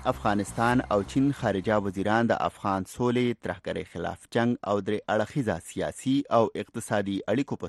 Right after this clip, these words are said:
سر نن په اسلام آباد کې خبرې اترې کوي. د پاکستان خارجه وزیر شاه محمود قریشي ویلي، د افغانستان، پاکستان او چین په ګډه فورم به د افغانستان سوله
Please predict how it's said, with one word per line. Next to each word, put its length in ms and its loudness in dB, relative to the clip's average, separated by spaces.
سر 180 -8
نن 180 4
په 160 -2
اسلام 340 -4
آباد 320 2
کې 320 -6
خبرې 320 -8
اترې 320 -10
کوي. 200 -12
د 180 8
پاکستان 500 0
خارجه 460 2
وزیر 300 -2
شاه 240 0
محمود 360 -4
قریشي 460 -4
ویلي، 260 -2
د 100 -4
افغانستان، 760 -2
پاکستان 680 -2
او 140 6
چین 400 0
په 160 -2
ګډه 180 4
فورم 380 2
به 40 4
د 120 6
افغانستان 720 -2
سوله 340 2